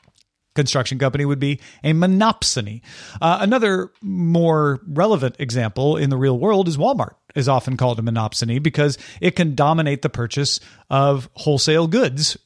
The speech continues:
uh, for retail, so much so that it often can dictate prices. Amazon, too, sometimes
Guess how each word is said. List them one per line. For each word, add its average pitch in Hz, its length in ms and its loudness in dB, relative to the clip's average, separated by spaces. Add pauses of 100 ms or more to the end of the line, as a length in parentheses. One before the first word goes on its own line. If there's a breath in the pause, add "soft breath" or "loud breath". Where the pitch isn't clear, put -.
uh, 151 200 2
for 180 160 0
retail, 156 600 -2
so 180 360 0
much 165 240 0
so 131 300 2
that 151 180 2
it 151 140 -4
often 123 300 -2
can 147 140 0
dictate 151 380 -2
prices. - 540 -2 (460 soft breath)
Amazon, 120 480 0
too, 294 280 -6
sometimes 107 680 -4